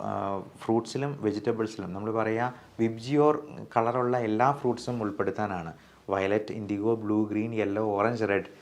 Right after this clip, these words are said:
തുടങ്ങിയ എല്ലാ ബ്രൈറ്റ് റെഡ് കളറിലുള്ള ഫ്രൂട്ട്സിലും ഒക്കെ ഇത്തരത്തിലുള്ള lycopenes അവൈലബിൾ ആണ്. ആ, അത് നമുക്ക് ആഗിരണം ചെയ്യാനായിട്ട് ചിലപ്പോൾ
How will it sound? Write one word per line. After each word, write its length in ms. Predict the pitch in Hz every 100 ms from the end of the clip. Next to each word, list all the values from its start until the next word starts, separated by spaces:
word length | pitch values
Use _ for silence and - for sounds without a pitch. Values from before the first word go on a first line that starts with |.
| - -
തുടങ്ങിയ 440 | 101 110 120 123 -
എല്ലാ 300 | 107 110 127
ബ്രൈറ്റ് 640 | 123 110 107 127 143 120
റെഡ് 240 | 123 123 - - 90 107 -
കളറിലുള്ള 500 | 110 113 117 113 113
ഫ്രൂട്ട്സിലും 640 | 123 - 107 104 104 87 - -
ഒക്കെ 440 | - - 127 - - - _
ഇത്തരത്തിലുള്ള 560 | 113 113 113 113 110 113
lycopenes 1000 | 107 107 107 - 131 - 123 123 - - -
അവൈലബിൾ 500 | 98 95 98 98 90
ആണ്. 220 | 85 50 - - - - -
ആ, 60 | 107 101 -
അത് 340 | - 151 -
നമുക്ക് 440 | 113 120 127 139 -
ആഗിരണം 500 | 113 117 127 143 143
ചെയ്യാനായിട്ട് 580 | 139 123 123 120 113 110
ചിലപ്പോൾ 300 | 117 113